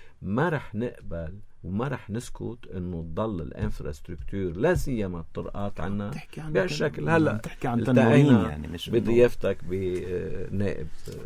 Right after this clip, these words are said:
Speaker 1: إسحاق.
Speaker 2: أستاذ جوزيف إسحاق،
Speaker 1: أستاذ
Speaker 2: نعم.
Speaker 1: جوزيف، التقينا سلمنا، كنا عم نحكي كلمتين،
Speaker 2: نعم.
Speaker 1: إنه بيننا وبينه رح تنقطع الطريق.
Speaker 2: كم؟
Speaker 1: وهيدي الطريق أنا رحت مع معالي الشيخ بطرس حرب، زرنا وزير الأشغال وقدمنا كتب،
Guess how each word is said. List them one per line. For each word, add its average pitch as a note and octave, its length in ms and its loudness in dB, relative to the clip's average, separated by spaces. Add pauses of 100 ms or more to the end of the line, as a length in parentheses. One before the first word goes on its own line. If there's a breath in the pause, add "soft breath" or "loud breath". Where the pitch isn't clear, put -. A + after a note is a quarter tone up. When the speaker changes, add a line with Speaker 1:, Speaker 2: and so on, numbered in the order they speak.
(140)
Speaker 1:
إسحاق. - 380 -10 (420 soft breath)
Speaker 2:
أستاذ B2 160 4
جوزيف G#2 260 4
إسحاق، - 240 -6
Speaker 1:
أستاذ G#2 180 -2
Speaker 2:
نعم. G2+ 80 2
Speaker 1:
جوزيف، G2 420 -6
التقينا F2 440 -4
سلمنا، F2 540 -8 (300 soft breath)
كنا G2+ 220 0
عم G2 100 0
نحكي A2 260 -6
كلمتين، F2+ 560 0
Speaker 2:
نعم. - 120 -10
Speaker 1:
إنه G2 180 -4
بيننا C#3+ 300 4
وبينه C3+ 320 2
رح C3+ 120 -4
تنقطع F3 440 -8
الطريق. B2+ 460 -6 (480 soft breath)
Speaker 2:
كم؟ C#3+ 220 0
Speaker 1:
وهيدي F3+ 340 4
الطريق C#3 460 0 (100)
أنا A#2 160 4
رحت D#3 320 2
مع F2+ 140 -4
معالي A2+ 300 -2
الشيخ A2 340 -8
بطرس A2+ 300 -12
حرب، A#2+ 240 -6 (720 soft breath)
زرنا G2+ 380 4
وزير F2+ 340 -2
الأشغال F#2+ 560 -6
وقدمنا A#2+ 540 0
كتب، A#2+ 380 -4